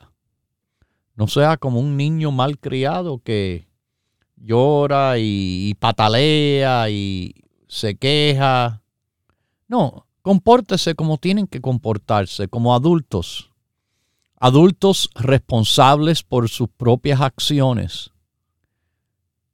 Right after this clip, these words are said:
Y le voy a decir, como adulto, una de las acciones más importantes que necesitan tomar es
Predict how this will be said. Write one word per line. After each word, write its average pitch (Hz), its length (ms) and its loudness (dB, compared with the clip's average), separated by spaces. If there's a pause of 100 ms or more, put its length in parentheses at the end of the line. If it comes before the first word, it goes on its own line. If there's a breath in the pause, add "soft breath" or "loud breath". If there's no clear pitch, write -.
(200)
Y 139 100 -6
le 147 60 6
voy 165 160 4
a 214 40 4
decir, 180 340 -2
como 113 280 -4
adulto, 113 640 -2 (720)
una 180 300 0
de 160 100 0
las 123 120 0
acciones 143 580 -4
más 151 320 2
importantes 165 920 2
que 127 140 -2
necesitan 123 840 -2 (1000)
tomar 135 540 2 (1800)
es 190 400 0